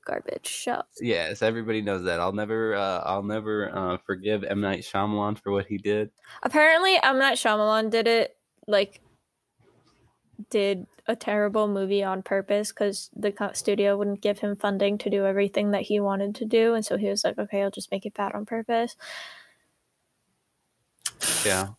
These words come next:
Speaker 2: monster. But, uh, Death Note is, like, insanely quotable. "And then I will eat the chip." Ugh. And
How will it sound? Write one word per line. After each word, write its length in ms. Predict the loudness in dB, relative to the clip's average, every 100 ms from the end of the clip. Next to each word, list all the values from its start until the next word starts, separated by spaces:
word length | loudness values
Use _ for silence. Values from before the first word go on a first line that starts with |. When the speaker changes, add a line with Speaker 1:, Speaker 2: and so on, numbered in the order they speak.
| _
Speaker 2:
monster. 520 | -4 -2 -4 -4 -4 -4 -12 -12 -12 -14 -16 -4
But, 200 | -4 -2 -2
uh, 240 | -2 -2
Death 300 | -2 -4 -4
Note 320 | -4 -4 -2
is, 120 | -2
like, 300 | -2 -2 -2
insanely 680 | -2 -6 -4 -2 -2 0 -2
quotable. 760 | -4 -2 0 0 -2 -2 -2 -8 _ _ _ -20 -20 -12
"And 100 | -6
then 100 | -4
I 100 | 0
will 200 | 0 -2
eat 280 | -2 -4 -4
the 100 | -4
chip." 460 | -4 -2 0 -2 -4 -16 -14 -14 -18 _ _ -4
Ugh. 440 | 0 0 2 2 0 -4 -6 -8 -10 -12 _ _ -20 _ _ _
And 400 | -4 -2 -2 -4